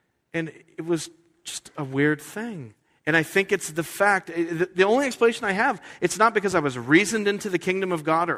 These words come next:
argued in or pushed in, but it was more like Christ grabbed me and pulled me in because he's alive and he's still the king. And I, I share that because I know,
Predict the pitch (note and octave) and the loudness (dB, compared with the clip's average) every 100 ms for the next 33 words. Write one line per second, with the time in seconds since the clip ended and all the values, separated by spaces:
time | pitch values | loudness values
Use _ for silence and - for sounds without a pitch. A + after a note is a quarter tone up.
0 | - D#3 F#3 F#3+ F3+ F3+ G3 D3 A2+ - | 2 4 4 2 0 0 -2 -4 -6 -14
1 | - _ - A3 A3 - F#3 F3 G#3 A#3+ | -20 _ 0 2 2 2 2 2 2 -6
2 | - - - F#3+ F#3 F3+ F3 E3+ G3 G3+ | -10 -20 -6 -4 -2 0 0 -2 -6 -6
3 | F3+ - - G3+ F3+ - _ _ _ - | -8 -8 -2 -2 -2 -10 _ _ _ -10
4 | F#3 G3+ G#3+ F#3 D#3+ C#3 C3+ B2 - - | -2 0 0 -2 -4 -2 -4 -8 -14 -12
5 | G#3+ A3 F3+ C#3+ C3+ C3+ - _ _ _ | -10 -8 -6 -4 -4 -4 -12 _ _ _
6 | _ _ - D#3+ - E3+ F3 - D#3+ D#3 | _ _ -20 -16 -8 -6 -6 -8 -8 -6
7 | D3 C#3+ E3 D#3 A#2+ B2+ C#3+ C#3 C3 C3 | -8 -6 -2 0 -2 -4 -12 -12 -12 -12
8 | - B2 B2 C#3 - F3+ E3 A#2 G2 _ | -10 -8 -8 -10 -8 -6 -6 -10 -18 _
9 | _ _ _ _ _ _ _ _ _ _ | _ _ _ _ _ _ _ _ _ _
10 | _ _ _ _ _ _ D#3+ E3 D#3+ D3+ | _ _ _ _ _ _ -2 0 -2 0
11 | G3+ F3 C3 C3 C#3+ C#3+ D3 C#3+ | 2 4 4 0 -2 0 0 -4